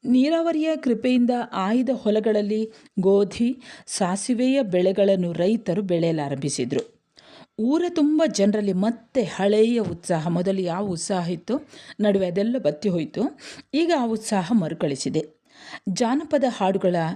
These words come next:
ಹಾಡುಗಳ ಸದ್ದು ಹೊಮ್ಮತೊಡಗಿದೆ. ವರ್ಷಗಳಿಂದ ಧೂಳು ಬಡಿದು ಮೂಲೆ ಸೇರಿದ ಹುಕ್ಕಾಗಳ ಧೂಳು ಕಳೆದಿದೆ. ಇದು ಸಿನಿಮಾ ದೃಶ್ಯಗಳಲ್ಲ, ಬದ್ಧತೆಯ ಸಂಸ್ಥೆ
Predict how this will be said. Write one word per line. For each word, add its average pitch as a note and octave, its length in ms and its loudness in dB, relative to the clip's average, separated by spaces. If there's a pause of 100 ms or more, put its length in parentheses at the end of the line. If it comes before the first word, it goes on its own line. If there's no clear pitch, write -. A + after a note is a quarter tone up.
(100)
ಹಾಡುಗಳ F3 460 0
ಸದ್ದು A3+ 480 0 (260)
ಹೊಮ್ಮತೊಡಗಿದೆ. C#3 1000 -2 (480)
ವರ್ಷಗಳಿಂದ D#4 600 2 (100)
ಧೂಳು A3+ 420 2
ಬಡಿದು A3 360 0
ಮೂಲೆ G#3 340 2
ಸೇರಿದ G#3 400 0
ಹುಕ್ಕಾಗಳ F#3 720 -2
ಧೂಳು F3 380 0
ಕಳೆದಿದೆ. D3 540 -2 (600)
ಇದು E3+ 160 0
ಸಿನಿಮಾ G#3 440 0
ದೃಶ್ಯಗಳಲ್ಲ, C#3 640 0 (640)
ಬದ್ಧತೆಯ F#3 720 0
ಸಂಸ್ಥೆ G#3+ 640 -2